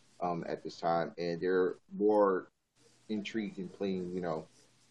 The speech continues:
focusing on, like, the younger guys, like, you know, uh, uh, uh, Karooks and Travion Graham. Shout out to V C U alum Travion. And, and, you know, he just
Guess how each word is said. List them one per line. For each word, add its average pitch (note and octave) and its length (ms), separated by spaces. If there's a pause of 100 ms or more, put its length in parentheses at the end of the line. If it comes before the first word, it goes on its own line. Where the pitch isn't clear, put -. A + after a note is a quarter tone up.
focusing G#2 440
on, F2+ 200
like, D#2 200
the F2 60
younger F#2+ 260
guys, D2+ 420
like, D2 240
you F2 80
know, D2+ 320 (460)
uh, E2 60
uh, D2+ 220 (600)
uh, F2+ 180
Karooks A2 680
and E2+ 420
Travion F#2 500
Graham. F2+ 360
Shout F#2 240
out E2+ 120
to - 140
V F2 80
C F2+ 180
U F2 220 (140)
alum F#2 280 (240)
Travion. F2+ 520 (420)
And, G#2 480 (520)
and, A2 220
you A#2+ 220
know, B2 320
he A#2 260
just - 260